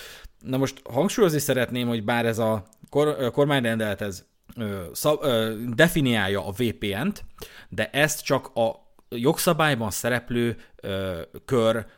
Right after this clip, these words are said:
ö, hatálya alá tartozó szervezetek esetében lehet így értelmezni. Nyilván az általános értelmétől ne-, nem áll túlságosan távol az, amit ebbe a jogszabályba a V P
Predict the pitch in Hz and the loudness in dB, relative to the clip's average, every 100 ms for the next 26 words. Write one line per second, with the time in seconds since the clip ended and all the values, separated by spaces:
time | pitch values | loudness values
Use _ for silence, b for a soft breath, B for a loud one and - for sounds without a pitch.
0 | b - 107 104 117 120 117 101 98 107 | b -10 -4 -2 2 2 2 -2 0 0
1 | 101 87 117 107 - 104 101 - 120 107 | -2 -4 -2 -2 -2 -6 -4 0 0 0
2 | 104 104 95 98 113 - 107 104 98 98 | -2 -6 -6 -6 -6 -6 -6 -6 -4 -4
3 | 101 98 92 107 110 110 107 98 117 101 | -4 -4 -4 -4 -4 -2 -2 -2 -4 -2
4 | 101 95 92 101 B B B 170 170 160 | -4 -6 -6 -8 B B B 2 4 4
5 | 147 127 120 123 143 151 160 139 113 135 | 2 0 -4 -4 0 2 2 2 2 0
6 | 127 135 123 117 107 120 107 104 B B | 2 2 2 0 0 -2 -2 -6 B B
7 | B - 135 151 156 151 160 139 139 123 | B -6 0 0 0 0 0 0 -2 0
8 | 147 131 120 113 113 120 107 113 107 101 | -2 0 -2 -2 -2 -4 -2 0 0 0
9 | 101 104 104 101 95 107 95 95 101 - | -2 -2 -2 -4 -4 -6 -4 -4 -4 -6
10 | 98 92 87 95 104 95 | -6 -6 -6 -4 -4 -4